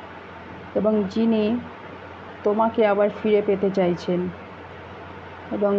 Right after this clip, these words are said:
তার জন্য তিনি কন্টিনিউ ম্যানিফেস্টও করছেন। হতে পারে ইনি কোনো সরকারি উচ্চ পোস্টে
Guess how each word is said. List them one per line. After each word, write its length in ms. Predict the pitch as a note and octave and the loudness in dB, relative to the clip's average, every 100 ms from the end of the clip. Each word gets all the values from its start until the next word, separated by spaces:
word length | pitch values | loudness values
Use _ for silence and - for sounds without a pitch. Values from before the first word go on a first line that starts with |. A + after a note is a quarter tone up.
| G3 G#3+ | 2 2
তার 160 | G3+ F#3+ | 0 4
জন্য 180 | A3 A3 G#3+ | 2 4 2
তিনি 160 | G#3+ G#3 G#3 | 2 2 2
কন্টিনিউ 500 | G3 G3 G3 G#3 G#3+ G3+ | 2 2 0 2 4 4
ম্যানিফেস্টও 560 | G3 G3 G3 G#3 - G#3 F#3+ | 4 2 2 0 2 -2 0
করছেন। 340 | F3 - F#3+ F#3+ | -2 0 0 2
হতে 180 | G3+ G#3+ G#3+ | 2 2 6
পারে 160 | G#3+ G#3 | 6 6
ইনি 140 | G3+ G3+ G3+ | 4 4 4
কোনো 220 | G3+ G3+ B3 - - - - - - - - - | 4 2 0 -6 -16 -16 -16 -16 -16 -16 -16 0
সরকারি 420 | G3+ G3 G#3 G#3 G3+ | 2 4 4 2 0
উচ্চ 120 | - G3+ | 0 2
পোস্টে 280 | G3+ G3 | 2 0